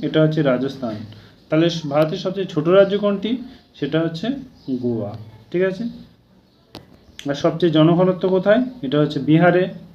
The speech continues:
সবচেয়ে জনসংখ্যা কোথায় বেশি? সেটা হচ্ছে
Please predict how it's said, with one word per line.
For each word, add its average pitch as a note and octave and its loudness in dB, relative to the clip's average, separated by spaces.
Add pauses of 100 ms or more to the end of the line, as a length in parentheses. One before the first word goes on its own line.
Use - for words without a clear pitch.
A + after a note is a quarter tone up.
(280)
সবচেয়ে E3 0
জনসংখ্যা G3+ 2
কোথায় G3+ 0
বেশি? G3 -2 (460)
সেটা D#3+ 2
হচ্ছে F3 0